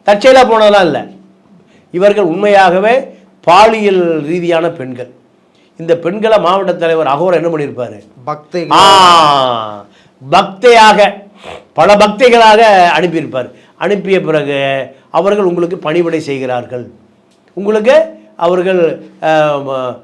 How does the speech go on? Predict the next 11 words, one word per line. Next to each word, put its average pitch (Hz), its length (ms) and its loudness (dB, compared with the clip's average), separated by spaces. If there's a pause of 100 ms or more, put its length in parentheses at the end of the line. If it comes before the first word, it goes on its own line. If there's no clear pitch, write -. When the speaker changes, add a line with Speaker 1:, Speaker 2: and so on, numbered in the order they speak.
(200)
Speaker 1:
ஆ, 131 460 -2 (340)
மடத்தில், 190 640 -4 (340)
ஆ, 151 440 -2 (600)
தொண்டு 196 280 -2
செய்கிறார்கள். 135 760 -4 (200)
இப்படி 185 260 -6
அனுப்பப்பட்டவர்கள் 180 1040 -2 (1200)
கண்டிப்பாக 185 880 -2
இவர்கள் 170 640 -4 (240)
பக்தைகள் 160 420 -2
அல்ல, 123 600 -6